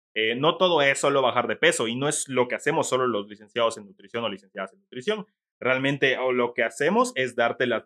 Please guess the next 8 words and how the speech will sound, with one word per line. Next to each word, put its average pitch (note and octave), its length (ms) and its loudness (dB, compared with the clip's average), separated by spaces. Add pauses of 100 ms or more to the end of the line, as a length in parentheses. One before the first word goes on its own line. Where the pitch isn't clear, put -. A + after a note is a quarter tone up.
(160)
eh, A2+ 260 -2
herramientas A2+ 380 -6
necesarias C#3 520 -4
para A#2 220 -2
que G#2+ 80 -8
tú - 180 -20
puedas A#2+ 340 -2
elegir A2+ 560 -6